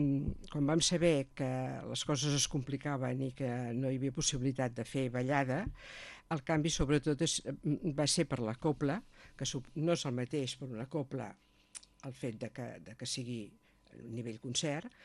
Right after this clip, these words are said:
que no ballada. La ballada vol dir, primer de tot, vol dir que hi hauran mínim de set tirades per, per sardana. És clar, el, el, l'objectiu de l'agrupació de fer aquest festival és conèixer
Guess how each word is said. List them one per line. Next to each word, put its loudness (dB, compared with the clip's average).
que -2
no -2
ballada. -4
La -12
ballada -6
vol -4
dir, -6
primer -4
de -2
tot, -4
vol -2
dir 0
que -4
hi 0
hauran -2
mínim 6
de -2
set -2
tirades -2
per, -6
per -6
sardana. -4
És -6
clar, -2
el, -2
el, -10
l'objectiu 0
de -2
l'agrupació -2
de -6
fer -2
aquest -6
festival -2
és 2
conèixer 2